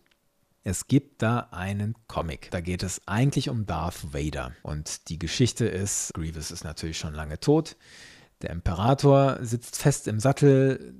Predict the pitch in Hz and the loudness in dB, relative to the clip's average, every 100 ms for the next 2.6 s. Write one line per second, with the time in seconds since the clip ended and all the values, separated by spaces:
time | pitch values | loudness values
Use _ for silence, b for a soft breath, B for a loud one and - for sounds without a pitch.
0 | - 165 175 - 90 135 143 87 98 123 | -6 -2 -2 -2 4 6 6 2 0 2
1 | 127 104 - - 123 143 214 - 95 175 | 2 2 -4 -6 -4 0 0 0 -4 -6
2 | 175 95 101 196 - 160 | -4 -6 -4 -2 0 0